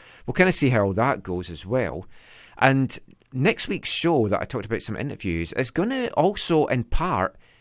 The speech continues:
be a goalkeeper special, because I've been working on a, a special kinda little thing, and I had a good chat with Max Crepeau and Thomas Hassel at training this week. So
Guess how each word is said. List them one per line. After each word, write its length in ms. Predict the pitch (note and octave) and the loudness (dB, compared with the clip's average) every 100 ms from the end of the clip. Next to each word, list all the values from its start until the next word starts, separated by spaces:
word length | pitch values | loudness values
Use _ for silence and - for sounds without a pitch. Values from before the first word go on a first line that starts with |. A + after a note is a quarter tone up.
| - | 0
be 80 | C3+ | 4
a 60 | B2 | 4
goalkeeper 640 | C#3+ E3 F3 - - A#2+ | 4 4 4 0 -2 -2
special, 600 | - C#3+ D#3+ - C#2+ - - _ - - | -2 -4 -2 -4 -6 -10 -20 _ -20 -10
because 300 | - - C#3 | -6 0 0
I've 100 | C3+ | 2
been 160 | C3 C#3 | 0 0
working 340 | C3+ G3 - | -2 -4 -4
on 120 | F3 D#3 | -2 0
a, 300 | C#3+ B2+ - | 0 -2 -4
a 60 | - | -4
special 560 | - - - G#3+ E3+ | -6 -8 -8 -4 -4
kinda 260 | E3+ C#3+ C3 | -2 0 2
little 220 | A#2 - | 0 -2
thing, 380 | - - F#2 F2+ | -6 0 0 0
and 100 | G#2 | 0
I 140 | A2 A2 | 0 0
had 160 | A#2+ | 0
a 60 | A#2+ | -2
good 200 | C#3+ D3 | -2 -4
chat 340 | - C3+ B2+ | 0 0 0
with 360 | A2+ A2 A2+ - | 0 2 0 0
Max 240 | A2+ A#2 | -2 -2
Crepeau 500 | - A#2 - A#2 A2 - | -2 -4 0 2 2 0
and 240 | G#2 G#2 | -4 -4
Thomas 300 | - G#2+ G2 | -4 -4 -4
Hassel 420 | A2 G#2+ A2+ G2 | -4 -4 -4 -4
at 140 | - - | -6 -4
training 280 | A2+ G#2 F2 | -2 0 -2
this 200 | - D#2+ | -8 -10
week. 180 | D#2+ | -10
So 180 | - F#2+ | -6 -6